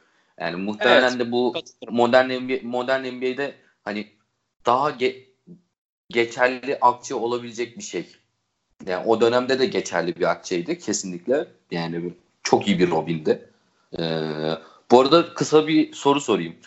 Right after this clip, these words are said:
Speaker 1: Ee, bu Amerikalıların tanımı var. One two punch dedikleri işte bu, e, ikili iyi oyuncular. Gördüğünüz en iyisi hangisiydi? Ben bunu merak ettim.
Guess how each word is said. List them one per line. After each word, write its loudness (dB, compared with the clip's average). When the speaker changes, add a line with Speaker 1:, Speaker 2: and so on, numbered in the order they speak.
Speaker 1:
Ee, 0
bu -4
Amerikalıların 2
tanımı -6
var. -6
One 4
two -4
punch 0
dedikleri -6
işte -10
bu, -4
e, -2
ikili 2
iyi 4
oyuncular. 6
Gördüğünüz 4
en -2
iyisi -8
hangisiydi? -8
Ben 0
bunu -4
merak 2
ettim. -8